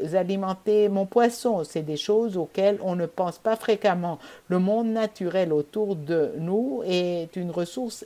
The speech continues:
excellente pour répondre à nos besoins, surtout des besoins énormes, euh, que l'on sent qu'on ne répondra jamais. Donc, je veux que vous écriviez une chose en relation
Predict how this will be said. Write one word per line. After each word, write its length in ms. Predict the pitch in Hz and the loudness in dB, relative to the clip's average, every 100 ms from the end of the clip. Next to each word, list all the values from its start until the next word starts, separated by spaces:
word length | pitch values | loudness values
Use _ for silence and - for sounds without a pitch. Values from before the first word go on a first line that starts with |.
| - - | -4 0
excellente 640 | 247 - 220 190 220 220 | 0 0 2 4 4 2
pour 120 | 196 | -2
répondre 480 | 175 170 208 214 190 | -2 -2 -4 -4 -2
à 80 | 180 | -2
nos 220 | 180 175 | 0 -2
besoins, 480 | 156 156 151 214 233 | -4 -6 -2 -2 -2
surtout 500 | - 185 170 - 240 | -4 -6 -6 -6 0
des 160 | 196 | 2
besoins 500 | 160 165 156 175 214 226 - - - | 2 0 -2 0 0 -2 -10 -10 8
énormes, 840 | 196 196 180 202 233 240 233 233 - - 175 | 10 10 8 4 4 2 0 0 -4 -4 2
euh, 200 | 175 - | 2 2
que 160 | - | 2
l'on 280 | 185 175 170 | 2 2 -2
sent 520 | 156 214 220 226 214 175 | -2 -2 0 0 -4 -8
qu'on 300 | - 175 160 - | -8 -6 -8 -6
ne 200 | 165 165 | -4 -2
répondra 600 | 156 185 196 156 131 156 | -2 -2 -4 -8 -6 -6
jamais. 440 | 139 147 135 135 127 _ _ _ _ _ _ - - | -4 -4 -4 -6 -8 _ _ _ _ _ _ -14 -6
Donc, 200 | 135 156 | -2 -2
je 120 | 180 | -2
veux 180 | 175 220 | 2 2
que 100 | 220 | 2
vous 320 | 160 165 147 | -2 -4 -2
écriviez 600 | 208 - 220 185 165 - - | -4 -4 -6 -4 -4 -6 0
une 220 | 226 226 | 0 0
chose 600 | - 160 160 170 214 233 | -2 -6 -4 -2 -4 -4
en 140 | 180 165 | -6 -4
relation 580 | 165 156 143 - 202 | -4 -4 -8 -8 -8